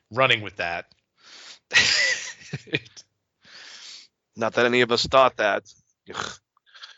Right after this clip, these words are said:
Speaker 2: Jesus. Yep, have to agree with Bully. They should have fucking pulled the trigger on that.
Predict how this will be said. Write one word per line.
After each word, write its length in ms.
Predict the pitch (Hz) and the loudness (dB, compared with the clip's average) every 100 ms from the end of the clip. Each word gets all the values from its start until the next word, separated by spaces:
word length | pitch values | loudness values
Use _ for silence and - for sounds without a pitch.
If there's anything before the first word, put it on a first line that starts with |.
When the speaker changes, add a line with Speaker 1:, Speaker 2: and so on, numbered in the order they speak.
| _ - | _ -14
Speaker 2:
Jesus. 560 | 101 90 82 85 - - _ - - - _ - | -12 -10 -10 -8 -10 -12 _ -20 -20 -20 _ 0
Yep, 260 | 113 110 | 2 2
have 180 | 127 123 | 2 0
to 80 | 120 | -2
agree 240 | 117 123 | -2 -2
with 140 | 117 92 | -2 -2
Bully. 380 | 113 110 104 104 _ | -2 0 -2 -6 _
They 80 | - | -8
should 240 | 95 120 110 | -6 -2 -4
have 100 | - | -4
fucking 300 | 110 107 104 | -6 -6 -4
pulled 200 | 110 101 | -4 -4
the 60 | |
trigger 360 | - 117 104 101 | -4 -2 0 -2
on 160 | 98 | -2
that. 260 | 101 104 | -2 -2